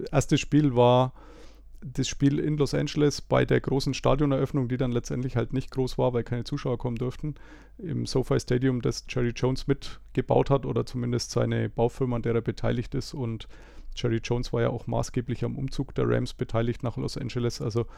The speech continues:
das hätte so ein Jubeltag für ihn werden können. Stattdessen spielt man vor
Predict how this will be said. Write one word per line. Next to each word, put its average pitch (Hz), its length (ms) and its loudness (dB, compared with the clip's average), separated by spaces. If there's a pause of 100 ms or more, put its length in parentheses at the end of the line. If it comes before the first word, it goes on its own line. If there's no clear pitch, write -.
(380)
das - 180 2
hätte 131 160 8
so 127 180 6
ein 123 140 2
Jubeltag 143 480 8
für 135 120 6
ihn 117 120 2
werden 135 220 6
können. 139 180 4
Stattdessen 127 640 2 (420)
spielt - 340 0
man 127 220 6
vor 131 560 6